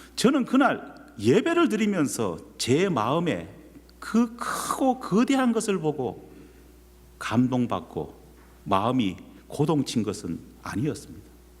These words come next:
사실은 예배를 마치고 로비에 나왔을 때 정말 작은 것 하나 보고 너무 감동했습니다. 제가 진짜 감동받은 것은요,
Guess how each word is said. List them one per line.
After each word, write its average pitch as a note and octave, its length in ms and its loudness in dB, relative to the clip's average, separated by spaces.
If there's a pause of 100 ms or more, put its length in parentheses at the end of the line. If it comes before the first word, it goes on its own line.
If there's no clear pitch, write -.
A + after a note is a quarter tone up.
(440)
사실은 G#3 580 0 (760)
예배를 A#3 600 2
마치고 B2 760 -4 (1500)
로비에 G3 440 2
나왔을 E2+ 480 -6
때 D2 260 -14 (1000)
정말 A#3 380 2
작은 - 520 0
것 - 220 -2
하나 F3+ 180 0
보고 D#3+ 500 -4 (360)
너무 F3 260 2
감동했습니다. A#2 880 -6 (880)
제가 G3+ 180 4
진짜 A#3 240 -2
감동받은 F#3 520 0
것은요, G#2 460 -4